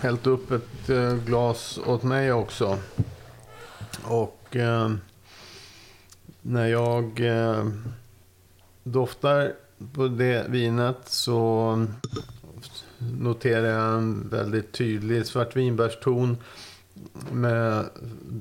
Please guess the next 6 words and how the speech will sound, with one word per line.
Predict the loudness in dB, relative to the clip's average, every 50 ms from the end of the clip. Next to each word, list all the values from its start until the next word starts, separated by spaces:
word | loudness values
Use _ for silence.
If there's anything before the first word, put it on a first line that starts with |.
| -12 -12 -12
dragning | -12 -8 -2 0 2 2 2 2 2 2 2 2
åt | 2 0 0
cassis | 0 0 0 0 0 -2 -2 -2 -2 -4 -6 -8 -8 -8 -8 -10 -10 -12 -10 -6
mer | -4 -4 -2 0 0 2 2 2 2
än | 2 2 2 2 2 2 0 0 -2 -2
blad. | -2 0 2 4 4 4 2 0 -2 -4